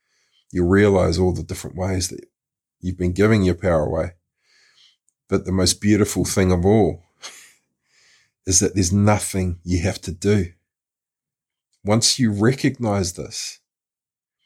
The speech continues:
once you realize it, your body realizes it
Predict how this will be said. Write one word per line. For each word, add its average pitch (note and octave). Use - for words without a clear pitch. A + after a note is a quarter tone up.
once -
you G#2
realize G2+
it, -
your G#2+
body A#2
realizes E2+
it F2